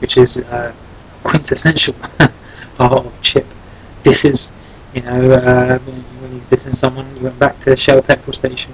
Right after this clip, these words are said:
filmed the video for the track, and released it as well. So, um, yeah, but this is the one.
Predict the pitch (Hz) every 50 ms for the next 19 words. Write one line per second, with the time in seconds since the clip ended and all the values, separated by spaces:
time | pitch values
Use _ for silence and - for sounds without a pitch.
0 | - - - - 151 143 139 135 127 139 139 135 143 139 135 131 - - 135 131
1 | 135 135 131 131 131 127 - - 147 143 139 - - - - - - - - -
2 | - - 135 135 135 139 147 139 - - - - - - - - - - - -
3 | - - - - - - - - - - - - - 131 123 - 131 123 113 110
4 | 110 - - - - - - - - - - - - - - - - 127 127 123
5 | 123 127 139 143 135 131 143 139 147 151 143 156 143 - - 139 135 127 117